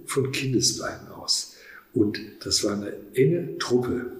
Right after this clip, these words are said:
Die haben auch zusammen Feste gefeiert und alles. Und der Großvater war der Kunstmaler. Dann gäb's Franz Marten, der war auch Professor für Grafik.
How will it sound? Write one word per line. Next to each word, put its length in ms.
Die 180
haben 180
auch 160
zusammen 420
Feste 380
gefeiert 600
und 80
alles. 480
Und 380
der 80
Großvater 580
war 80
der 160
Kunstmaler. 840
Dann 140
gäb's 520
Franz 440
Marten, 500
der 140
war 120
auch 200
Professor 460
für 180
Grafik. 560